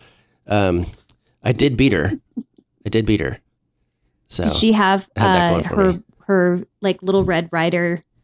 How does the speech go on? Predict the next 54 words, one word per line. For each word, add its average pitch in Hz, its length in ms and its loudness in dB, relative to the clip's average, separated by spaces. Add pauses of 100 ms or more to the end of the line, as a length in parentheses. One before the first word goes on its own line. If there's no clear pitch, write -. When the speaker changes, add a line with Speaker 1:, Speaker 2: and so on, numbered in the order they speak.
(380)
Speaker 2:
truck? - 440 -2 (240)
Do, 214 240 4
do 233 100 0
you 226 60 6
remember 220 200 4
that 202 120 4
episode 208 420 2
where 208 100 4
she - 140 2
Speaker 1:
No, 180 120 0
Speaker 2:
pulled 196 220 4
Speaker 1:
I've 185 120 4
Speaker 2:
out, - 60 2
like, - 60 4
Speaker 1:
never 202 140 2
Speaker 2:
the 185 60 4
Speaker 1:
seen 190 100 4
Speaker 2:
Little 190 140 4
Speaker 1:
a 196 40 6
Speaker 2:
Red 190 60 6
Speaker 1:
single 185 180 4
Speaker 2:
Wagon? 180 220 2
Speaker 1:
episode 202 220 4
of - 80 -4
Oprah. 80 420 -4 (880)
Speaker 2:
Mm, 214 520 4
that's 208 220 -2
unfortunate. 190 680 0
It's - 220 -2
good. 175 320 2
It's 170 120 -8
a 190 40 2
good 175 220 -2
one. 160 300 0 (320)
You 233 100 2
can 127 160 4
go 117 60 2
Speaker 1:
Um, 113 80 4
Speaker 2:
back 196 100 0
and 170 140 -6
binge 190 300 2
that. 165 300 -2 (140)
Speaker 1:
It's 120 200 -2
one 123 140 2
of 127 100 2
my, 117 280 4
uh, 95 240 2
two 123 220 2
truths 110 340 0
and 110 120 2
a 82 40 2
lie, 85 600 0 (320)
uh, 82 320 -4 (920)
staples. - 720 -4